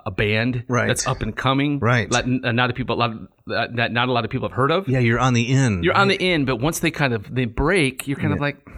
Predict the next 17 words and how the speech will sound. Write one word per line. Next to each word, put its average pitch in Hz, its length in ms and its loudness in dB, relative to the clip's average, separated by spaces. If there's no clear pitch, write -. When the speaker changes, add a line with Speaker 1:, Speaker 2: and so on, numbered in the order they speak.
Speaker 2:
"Why 120 160 0
am 156 100 2
I 147 80 2
following 147 380 2
this 95 160 2
anymore? 95 260 0
Speaker 1:
Exactly. 196 180 4
Speaker 2:
Everybody 127 260 2
likes 80 400 -2
it." 64 140 -14
Speaker 1:
Right, 104 240 -6
right, 104 180 -4
right, 98 160 -4
right. 95 220 -6
Speaker 2:
Yeah, 76 180 -4
so 165 160 0
I, 233 180 0